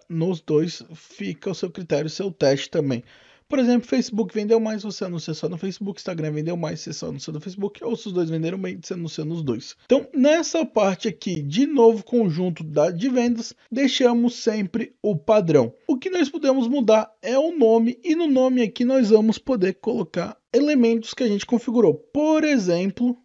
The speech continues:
direcionamento que a gente colocou. Então, eu vou colocar aqui, por exemplo, o direcionamento. Vou dar exemplo aqui, fitness, foi o direcionamento que eu escolhi. Depois podemos es-, colocar a idade, então que é de vinte a quarenta anos.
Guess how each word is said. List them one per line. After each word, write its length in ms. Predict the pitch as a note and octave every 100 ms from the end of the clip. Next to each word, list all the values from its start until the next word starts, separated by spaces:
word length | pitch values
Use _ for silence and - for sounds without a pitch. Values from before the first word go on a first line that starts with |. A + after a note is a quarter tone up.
| _
direcionamento 1040 | D3+ A3 D#4 D#4+ - D#4+ C#4+ G#3 B3 A#3+
que 100 | -
a 60 | F#3+
gente 200 | E3 D#3+
colocou. 380 | - C#4 C4+ C4
Então, 200 | A#3+ C4+
eu 40 |
vou 80 | A#3+
colocar 260 | C4+ B3 A3+
aqui, 160 | -
por 160 | F3+ G#3
exemplo, 540 | G3+ F3+ E3+ D#3+ E3
o 80 | G#3
direcionamento. 840 | A#3 A#3 G3+ A3 C4 A#3 B3 A#3+ - _ -
Vou 100 | F3
dar 100 | D3
exemplo 300 | D3 C3 C#3
aqui, 200 | C#3+ A3
fitness, 800 | - G3+ E3+ - B3+ D4+ - _
foi 140 | - F#3
o 20 |
direcionamento 640 | F#3+ F#3 G3 F3+ D#3+ D3+
que 80 | -
eu 40 |
escolhi. 460 | A#3 - D#4+ B3+ C4+ _ _ _ -
Depois 420 | D#4 - A#3 G3+
podemos 540 | - F3+ G3+ A3 F#3+
es-, 60 | F3+ - F3 -
colocar 380 | A3 F#3 E3+
a 60 | D3+
idade, 440 | A#3+ B3 G#3 G#3 -
então 200 | G3 E3+
que 120 | E3
é 60 |
de 160 | D#3+ E3+
vinte 560 | E3 D#3+ D#3+ D3 E3 -
a 140 | D#3 C#3
quarenta 640 | - B3+ C4 A#3 C4 C4+
anos. 480 | A#3 A#3+ C4+ C#4+